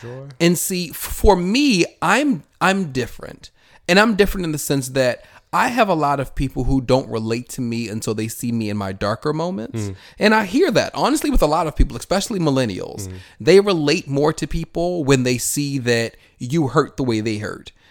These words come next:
Speaker 2: And I'm not saying that's wrong. I appreciate that, you know, people are like, "Okay,
Speaker 1: Yeah.
Speaker 2: wow, that makes you more real."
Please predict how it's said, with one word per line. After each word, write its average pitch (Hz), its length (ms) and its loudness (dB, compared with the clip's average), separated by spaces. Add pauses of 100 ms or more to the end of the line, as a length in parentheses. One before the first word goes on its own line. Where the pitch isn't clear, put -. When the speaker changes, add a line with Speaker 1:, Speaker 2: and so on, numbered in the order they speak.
(120)
Speaker 2:
And 196 100 8
I'm 311 80 8
not 330 140 4
saying 247 180 2
that's 185 180 2
wrong. 120 520 -2
I 147 120 6
appreciate 190 600 -2
that, 196 200 2
you 180 80 -6
know, 170 140 -2
people 185 300 -4
are 190 80 0
like, 180 280 0
"Okay, 170 300 -2
Speaker 1:
Yeah. 160 100 0
Speaker 2:
wow, 156 540 0
that 135 140 -4
makes 151 200 -4
you 165 60 0
more 151 200 0
real." 147 460 -2